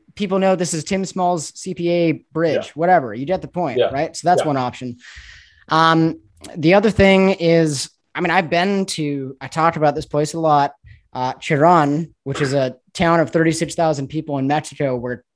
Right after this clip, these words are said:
Speaker 1: ten years ago, they kicked out all the government in their area 'cause they were getting screwed over so much. They kicked out the police, the National Guard, the cartel, um, their mayor, and they've had no, you know,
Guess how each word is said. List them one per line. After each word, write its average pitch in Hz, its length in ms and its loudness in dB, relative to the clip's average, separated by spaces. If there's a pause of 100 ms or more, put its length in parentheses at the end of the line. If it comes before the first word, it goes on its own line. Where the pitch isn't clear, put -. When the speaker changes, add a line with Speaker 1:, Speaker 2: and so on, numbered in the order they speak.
Speaker 1:
ten 180 220 2
years 175 280 4
ago, 143 200 0
they 131 120 -6
kicked 185 320 -2
out 156 300 0 (340)
all 175 240 6
the 170 80 -2
government 143 560 -2 (100)
in 127 500 -4
their 131 360 -4
area 165 340 2
'cause 131 160 -8
they 143 80 0
were 147 100 2
getting 143 240 0
screwed 160 320 0
over 170 240 4
so 135 160 -10
much. 113 280 -10
They 139 100 -6
kicked 143 220 -6
out 131 180 2
the 123 60 -16
police, 175 480 4 (260)
the 123 60 -10
National 156 380 0
Guard, 151 500 0
the - 80 -20
cartel, 156 760 0 (460)
um, 120 640 -4 (320)
their 139 200 -4
mayor, 170 560 4 (240)
and 139 560 -2 (280)
they've 156 380 2
had 208 420 0 (100)
no, 202 480 2 (260)
you 147 80 -6
know, 120 140 -6